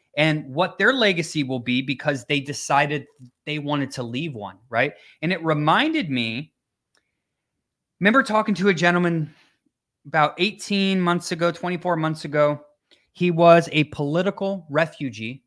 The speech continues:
who sought asylum from a different country. And his big thing is he wanted to be high up in information technology, right? And I said, "Why do you wanna do that?"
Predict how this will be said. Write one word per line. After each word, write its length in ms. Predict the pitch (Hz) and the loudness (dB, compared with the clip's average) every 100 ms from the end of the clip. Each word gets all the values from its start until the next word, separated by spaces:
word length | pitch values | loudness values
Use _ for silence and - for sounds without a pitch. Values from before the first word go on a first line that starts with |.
| _ | _
who 160 | 139 | -12
sought 380 | 131 - 147 156 | -8 -2 -2 -2
asylum 540 | 151 - 110 113 143 165 _ - | -8 -4 -4 -4 -10 -16 _ -14
from 220 | 120 156 | -14 -14
a 40 | 123 | -16
different 300 | 117 - - | -16 -18 -10
country. 360 | 240 247 - 117 _ _ _ _ _ _ _ _ _ _ _ - | -8 -8 -10 -20 _ _ _ _ _ _ _ _ _ _ _ -2
And 560 | 165 165 160 156 147 - _ _ _ _ | 2 4 4 2 -2 -8 _ _ _ _
his 280 | 196 262 | 0 0
big 240 | - 208 156 | 2 0 0
thing 440 | - 120 120 180 - | -4 -4 -4 -6 -4
is 240 | 151 151 | -4 -4
he 140 | 170 | -6
wanted 360 | 160 147 165 165 | -2 0 0 -2
to 140 | - 175 | -4 -6
be 400 | 131 131 139 151 | -2 0 0 -2
high 400 | - 143 143 170 | -2 2 2 0
up 280 | 139 143 139 | -4 -4 -4
in 120 | 131 | -4
information 640 | 135 139 143 139 135 151 | -4 -6 -6 -6 -6 -10
technology, 760 | 147 156 180 202 185 117 101 _ _ _ _ _ _ - | -8 -8 -6 -4 -4 -8 -16 _ _ _ _ _ _ -12
right? 300 | 120 139 180 _ - | -8 -8 -10 _ -6
And 100 | 156 | -2
I 120 | 185 | -2
said, 340 | 160 196 147 | 0 -2 -2
"Why 240 | 127 151 196 | 0 4 4
do 80 | 202 | 2
you 80 | |
wanna 180 | 202 196 | 0 -2
do 220 | 170 196 | -4 -6
that?" 240 | 190 101 | -6 -8